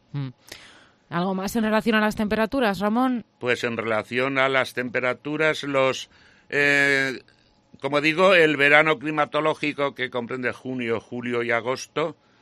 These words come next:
Speaker 2: eh, los veranos más cálidos fueron en el noventa y uno, dos mil tres, dos mil nueve, dos mil doce, quince, diecisiete, diecinueve.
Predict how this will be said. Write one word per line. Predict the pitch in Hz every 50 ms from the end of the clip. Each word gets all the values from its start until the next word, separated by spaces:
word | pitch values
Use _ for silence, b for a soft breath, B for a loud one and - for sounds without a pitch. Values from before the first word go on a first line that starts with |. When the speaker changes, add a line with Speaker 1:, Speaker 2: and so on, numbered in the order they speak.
| b b b b b b _ _ - 87
Speaker 2:
eh, | 117 123 123 127 127 127
los | 127 127 131 127 107 117
veranos | 123 131 131 139 147 156 151 143 151
más | 156 151 139 - -
cálidos | - 151 156 160 160 160 151 165 170 160 -
fueron | - 143 139 131 131 123 123
en | 120 117 113
el | 113 110 110
noventa | 104 101 104 104 107 104 101 - 104 107
y | 110 117 127
uno, | 139 147 147 147 147 151 151
dos | 117 120 113 - -
mil | 104 110 107 104 90
tres, | - 110 110 123 117 98
dos | 98 113 107 101
mil | 104 107 98 98
nueve, | 101 107 113 113 104 113
dos | 107 104 98 - -
mil | 101 95 98
doce, | 92 110 110 117 113 - 113 113 101
quince, | - 110 113 113 113 - 113 113
diecisiete, | 101 107 104 92 - 101 95 87 - - 107 110 107 - 120 120
diecinueve. | 107 110 107 101 - - 98 95 101 107 113 113 127 135